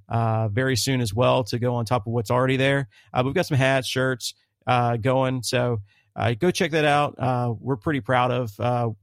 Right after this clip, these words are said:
some things that we're coming up with. So, uh, in-, including a brand new, brand new design that's, that's up there for the shirt, uh, titled,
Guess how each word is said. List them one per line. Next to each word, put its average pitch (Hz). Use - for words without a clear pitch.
some -
things 123
that 120
we're 120
coming 123
up 120
with. 123
So, 117
uh, 117
in-, 113
including 165
a 139
brand 139
new, 139
brand 143
new 139
design 131
that's, 117
that's 120
up 135
there 131
for 123
the 117
shirt, 139
uh, 117
titled, 127